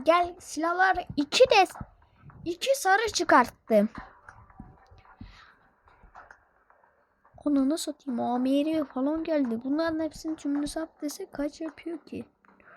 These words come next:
Oha, satmam ki. Satmam ki.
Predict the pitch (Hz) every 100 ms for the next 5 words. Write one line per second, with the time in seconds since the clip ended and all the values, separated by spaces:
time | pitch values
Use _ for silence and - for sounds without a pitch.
0 | - - - - _ - - 240 240 247
1 | - 226 - 311 339 - 214 220 247 240
2 | 285 302 294 240